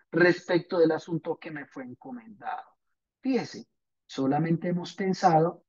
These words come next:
de manera estratégica. Fíjense, estamos aprendiendo a pensar estratégicamente.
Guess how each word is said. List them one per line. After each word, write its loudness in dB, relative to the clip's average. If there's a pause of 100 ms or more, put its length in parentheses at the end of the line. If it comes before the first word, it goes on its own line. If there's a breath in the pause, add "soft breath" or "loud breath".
(100)
de 2
manera 0
estratégica. -4 (380 loud breath)
Fíjense, 2 (220)
estamos 6
aprendiendo 8
a 4
pensar 2
estratégicamente. -10